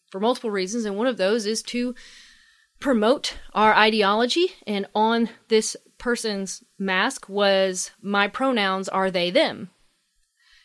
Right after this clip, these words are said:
And of course, I, looking at this person, I honestly, my first gut instinct was that it was a girl, but it could have been a boy. I had no idea because of the dress, the hair,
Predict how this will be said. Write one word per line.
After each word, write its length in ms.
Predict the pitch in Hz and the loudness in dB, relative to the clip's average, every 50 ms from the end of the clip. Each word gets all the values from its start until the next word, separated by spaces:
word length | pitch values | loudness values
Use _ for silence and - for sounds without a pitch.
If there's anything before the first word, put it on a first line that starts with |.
| _ _ _ - | _ _ _ 0
And 140 | 226 220 | 0 0
of 60 | 294 - | 0 -2
course, 200 | 233 220 214 - - | -4 -4 -4 -4 -6
I, 200 | 214 - - 233 | -8 -8 -8 -8
looking 460 | 220 214 254 359 - 440 427 370 302 | -6 -4 -4 -2 0 0 0 0 0
at 100 | 277 - | -2 -2
this 120 | 262 240 | -4 -6
person, 320 | - - 247 240 - 214 208 | -4 -4 -4 -4 -4 -2 -2
I 120 | 202 208 | 0 2
honestly, 400 | 247 285 320 320 302 - 339 302 | 4 4 2 2 0 -2 -2 -2
my 140 | 262 202 190 | 0 0 -2
first 420 | 180 - - 320 349 349 - - | -2 -2 0 0 0 0 -2 -4
gut 200 | - 330 311 320 | -2 0 0 2
instinct 420 | 330 330 311 285 - 320 311 302 - | 2 0 -2 -4 -6 -8 -8 -6 -6
was 140 | 247 220 - | -6 -4 -2
that 100 | 226 233 | -2 -2
it 60 | 196 | -2
was 120 | 190 185 | -2 -6
a 40 | 190 | -4
girl, 300 | 180 254 294 302 302 302 | 0 2 4 6 6 4
but 120 | 233 208 | 4 2
it 80 | - - | -2 -4
could 100 | - 240 | -4 -4
have 60 | 240 | -4
been 100 | 214 190 | -4 -4
a 60 | 175 | -4
boy. 300 | 156 208 262 311 320 311 | -2 0 2 4 6 6
I 100 | - 208 | 4 4
had 240 | 185 175 208 196 185 | 2 2 0 -2 -2
no 180 | 196 185 185 185 | -2 -4 -4 -2
idea 540 | 175 170 160 247 277 311 349 349 339 339 339 _ _ - - - - - - _ - | -4 -4 -2 -2 0 2 4 4 4 2 0 _ _ -20 -20 -20 -20 -20 -14 _ -6
because 240 | 214 - 233 202 | -4 -2 -2 -2
of 100 | 208 190 | -2 -4
the 80 | 180 185 | -6 -6
dress, 480 | 180 220 240 254 254 262 247 - - - - - - - _ _ - | -2 0 2 4 2 2 0 -4 -10 -12 -16 -20 -20 -20 _ _ -8
the 80 | 202 | -6
hair, 480 | 190 196 254 247 254 247 240 240 233 233 | -2 2 4 6 6 6 4 2 -2 -4